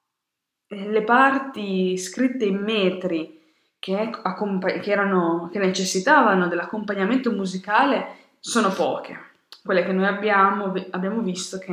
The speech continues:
non sono tante. In Plauto invece, eh, ben due terzi di tutti i versi di, che com-, che componevano la commedia, eh, necessitavano dell'esecuzione al suono del flauto.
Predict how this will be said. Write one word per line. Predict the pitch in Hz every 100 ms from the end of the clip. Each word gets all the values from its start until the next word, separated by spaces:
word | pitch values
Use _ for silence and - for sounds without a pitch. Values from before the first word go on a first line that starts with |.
| 165
non | 226 226
sono | 175 160
tante. | 147 151 165 - _ _ _ _ - -
In | 349 330
Plauto | 220 175 185 302
invece, | 277 190 165 - - 226 233
eh, | 220 226 190 196
ben | 269 254 233
due | 262 -
terzi | 254 262 165 - - - 165 185 _ _ -
di | - 190
tutti | 311 311 - 233
i |
versi | 196 180 180 - - 262 330 - _ _ _ _ -
di, | - 185 185
che | 185
com-, | 202 196 190 202 -
che | 190
componevano | 185 185 190 240 190 170 165 - -
la | - -
commedia, | 339 277 165 139 160 185 214 196 - - _
eh, | - 214 214
necessitavano | 262 277 233 277 330 196 170 175 202
dell'esecuzione | 202 214 214 226 262 240 180 180
al | 190
suono | - 165
del | 165 170
flauto. | - 156 135 160 - -